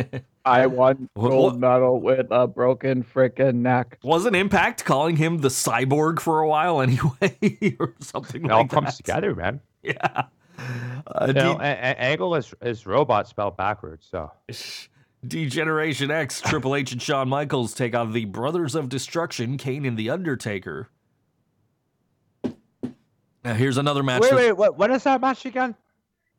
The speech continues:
Speaker 3: It, it's Degeneration X. It's, there's no one else involved in this, right? It's just those four, right?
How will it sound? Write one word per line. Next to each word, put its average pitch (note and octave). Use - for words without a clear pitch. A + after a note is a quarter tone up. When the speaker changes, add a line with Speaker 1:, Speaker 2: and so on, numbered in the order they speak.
Speaker 3:
It, D#3
it's D3+
Degeneration F3
X. A#2+
It's, B2
there's C#3
no E3
one G3+
else F3+
involved A#2
in G#2+
this, -
right? G2+
It's F#2+
just -
those G2
four, F2+
right? G2+